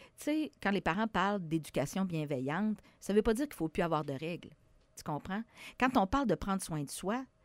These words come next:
ça veut pas dire que les autres n'existent plus. Fait que des fois, on est, on, on part sur un élément, puis il prend toute la place, la nuance. <laughs> Tu sais, c'est pas tous les gars, c'est pas toutes les femmes, c'est pas toujours la bienveillance, c'est pas toujours soi.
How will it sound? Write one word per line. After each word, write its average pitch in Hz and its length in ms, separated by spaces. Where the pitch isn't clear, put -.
ça - 140
veut 165 120
pas 160 140
dire 202 160
que 175 100
les 151 200
autres 147 140
n'existent 147 500
plus. - 220
Fait 180 100
que 190 40
des 214 100
fois, 370 220
on 226 60
est, - 100
on, 170 160
on 165 200
part 277 360
sur 240 480
un 180 160
élément, 170 440
puis 190 120
il - 20
prend 190 240
toute - 240
la 214 140
place, 214 400
la 202 220
nuance. 208 840
<laughs> - 0
Tu 214 120
sais, 269 100
c'est - 160
pas 277 100
tous 330 320
les 170 160
gars, 151 240
c'est - 120
pas 226 100
toutes - 300
les 151 140
femmes, 151 360
c'est - 140
pas 320 140
toujours 175 400
la 151 100
bienveillance, 151 600
c'est - 100
pas 339 140
toujours 175 420
soi. 156 320